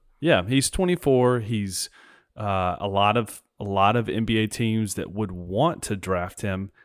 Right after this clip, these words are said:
have never seen him play because he only played eighteen games in his col-, collegiate career so far, uh, and they haven't seen him in person.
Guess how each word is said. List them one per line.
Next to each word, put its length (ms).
have 180
never 400
seen 240
him 180
play 400
because 300
he 100
only 180
played 240
eighteen 420
games 400
in 120
his 180
col-, 320
collegiate 400
career 300
so 160
far, 400
uh, 380
and 120
they 100
haven't 260
seen 160
him 80
in 80
person. 480